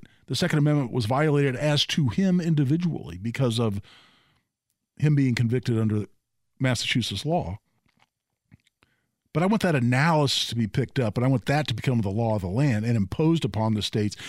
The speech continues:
because that's what the Constitution requires. I'd much rather have a constitutional basis for my right to carry across every state in this country than have that simply be give-,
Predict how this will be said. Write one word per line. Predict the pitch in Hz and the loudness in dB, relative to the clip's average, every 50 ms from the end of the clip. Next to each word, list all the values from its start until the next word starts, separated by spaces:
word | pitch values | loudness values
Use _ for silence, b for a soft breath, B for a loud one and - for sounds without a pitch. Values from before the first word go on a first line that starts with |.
| B B | B B
because | B 143 - 151 123 | B 0 0 0 0
that's | - 160 143 - - | 2 0 0 0 -2
what | 139 - | -4 -4
the | 120 | -4
Constitution | - - 160 147 135 - - 107 - 180 156 - 139 117 | -2 0 0 0 0 0 -2 -2 0 0 0 0 0 -6
requires. | 98 - - - 185 160 87 - - - - - - B B B B B B B B B B B B B B | -6 -6 -2 0 0 0 0 -4 -8 -10 -10 -12 -12 B B B B B B B B B B B B B B
I'd | 131 135 131 | 0 4 4
much | 160 196 226 - - | 6 4 4 2 2
rather | 180 143 120 113 110 | 0 0 2 2 0
have | 110 123 110 98 | 0 0 0 0
a | 104 | -2
constitutional | - - 175 147 135 - - 110 - - - 254 277 254 - - 180 147 123 120 | -2 0 0 0 0 -2 -4 -6 -4 -2 2 2 4 4 4 4 4 2 2 0
basis | 110 - 127 113 113 98 - - 98 82 - - - B B B B B B | 0 0 0 0 0 0 -2 -2 -2 -2 -2 -4 -4 B B B B B B
for | B - 143 | B 0 2
my | 143 147 143 | 2 4 4
right | 135 123 131 131 127 110 - | 2 2 2 2 0 -2 -4
to | 117 | -6
carry | 113 - - 143 127 120 120 117 113 107 104 - B B B B B | -6 -2 0 0 2 2 2 2 2 0 -2 -4 B B B B B
across | 135 - - 131 117 - - - - _ _ - | -6 -2 -2 0 -2 -2 -6 -8 -20 _ _ -2
every | 156 156 127 135 120 | -2 0 2 2 2
state | - - - 139 123 113 | 2 2 2 2 0 0
in | 95 | 0
this | 104 101 - | -2 -2 -2
country | - - 220 226 185 - - 117 120 _ _ b b b b b b b b b b b b b b b b b b b _ _ _ _ _ _ _ _ _ _ | 0 0 0 0 0 -2 -6 -10 -12 _ _ b b b b b b b b b b b b b b b b b b b _ _ _ _ _ _ _ _ _ _
than | - 160 143 | 0 2 2
have | 156 160 143 127 | 4 2 4 2
that | 147 123 110 113 101 | 2 0 0 -2 -2
simply | - 180 160 147 135 | 0 0 2 2 2
be | 123 127 123 | 2 2 0
give-, | 110 107 139 147 143 | 0 0 0 0 -2